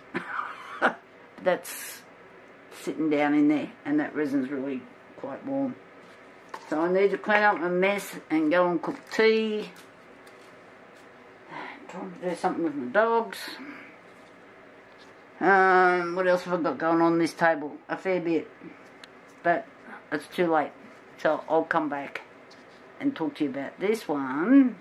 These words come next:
tomorrow. And I've got several other projects on the go, as usual. Talk to you later.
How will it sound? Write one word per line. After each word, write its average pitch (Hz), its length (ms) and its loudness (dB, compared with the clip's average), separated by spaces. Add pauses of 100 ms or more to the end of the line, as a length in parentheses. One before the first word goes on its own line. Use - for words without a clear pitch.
(340)
tomorrow. 160 680 2 (220)
And 151 440 -2
I've 139 100 -4
got 135 160 -8
several 143 300 -4
other 131 140 -6
projects 143 520 -4
on 170 100 0
the 170 60 2
go, 175 300 2 (600)
as 160 260 2
usual. 160 380 0 (420)
Talk - 180 -6
to 175 60 -8
you 165 60 -2
later. 214 280 2